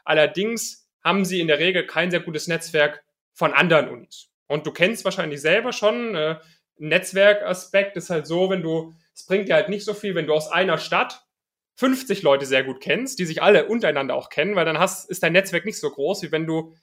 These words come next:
in fünfzig Städten eine Person sehr gut kennst, weil du dann von dem Netzwerk von jeder Person auch noch profitieren kannst. Das heißt, dann hast du im Endeffekt ein viel größeres, viel wertvolleres Netzwerk. Und das ist dann halt auch so ein Punkt, den wir sehr gut abdecken können, dass wir quasi ein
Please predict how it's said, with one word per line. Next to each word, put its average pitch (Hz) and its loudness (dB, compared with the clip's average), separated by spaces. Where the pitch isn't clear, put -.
in 165 -4
fünfzig 247 0
Städten 147 0
eine 202 8
Person 135 0
sehr 127 0
gut 123 -10
kennst, - -6
weil 170 6
du 180 2
dann 196 2
von 156 -2
dem 160 2
Netzwerk 190 2
von 147 -4
jeder 185 8
Person 160 0
auch 190 6
noch 160 2
profitieren 127 -6
kannst. 123 -12
Das 156 4
heißt, 165 2
dann 151 0
hast 165 -2
du 160 -2
im 156 -4
Endeffekt 156 -4
ein 147 -10
viel 156 -8
größeres, 156 -4
viel 135 -12
wertvolleres 127 -2
Netzwerk. 117 -18
Und 127 -10
das 180 0
ist - -12
dann 156 -2
halt 160 0
auch 214 -2
so 190 -6
ein 165 -8
Punkt, 175 -10
den 160 -8
wir 151 -6
sehr 165 -2
gut 160 -12
abdecken 160 -6
können, 156 -8
dass 151 -8
wir 143 -12
quasi 143 -6
ein 139 -16